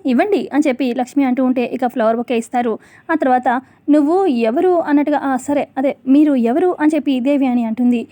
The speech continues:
<laughs> "What a silly question. I am daughter of జేఎంఆర్. I am సంయుక్త, శామ్" అని చెప్పి అంటుంది. "ఇంకేమైనా ఇన్ఫర్మేషన్ కావాలా?" "చాలా, కొంచెం మీరు తప్పుకుంటే ఇంకా చాలా గెస్ట్లు ఉన్నారు కదా"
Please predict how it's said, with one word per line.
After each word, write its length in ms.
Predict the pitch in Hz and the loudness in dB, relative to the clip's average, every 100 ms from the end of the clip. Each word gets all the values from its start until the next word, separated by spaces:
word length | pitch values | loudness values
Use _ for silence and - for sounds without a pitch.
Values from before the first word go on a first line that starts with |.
| _ _ _ | _ _ _
<laughs> 280 | - 302 262 | -2 0 0
"What 140 | 339 349 | 0 -2
a 80 | |
silly 240 | 359 330 294 | 0 -2 0
question. 320 | 262 262 247 247 _ _ - | -2 -2 -4 -6 _ _ -4
I 100 | 262 | 0
am 100 | 269 | 2
daughter 320 | 285 359 - | 2 0 0
of 160 | 262 262 - _ - | -2 -2 -12 _ -4
జేఎంఆర్. 480 | 269 359 392 208 - _ _ _ _ | -2 0 0 -2 -6 _ _ _ _
I 160 | 254 262 | -2 0
am 120 | 302 - - | -2 -4 -6
సంయుక్త, 420 | 294 285 349 208 - _ | 0 0 0 -2 -6 _
శామ్" 380 | - 262 294 262 240 _ - | -6 -2 0 0 -2 _ -4
అని 140 | 285 285 | -2 -2
చెప్పి 200 | 262 254 | -4 -6
అంటుంది. 260 | 254 262 247 | -4 -2 0
"ఇంకేమైనా 260 | 254 285 294 | 2 4 4
ఇన్ఫర్మేషన్ 420 | 277 320 311 302 | 4 2 4 2
కావాలా?" 240 | 311 370 415 | 2 0 0
"చాలా, 280 | 302 285 226 - _ | -2 0 -4 -8 _
కొంచెం 220 | 302 277 | 0 2
మీరు 100 | 254 | 2
తప్పుకుంటే 440 | 254 247 370 359 415 | 2 0 2 2 2
ఇంకా 160 | 302 359 | 2 2
చాలా 180 | 320 302 | 2 2
గెస్ట్లు 260 | 285 - 381 | 0 0 0
ఉన్నారు 180 | 294 | 0
కదా" 240 | 247 233 | 0 0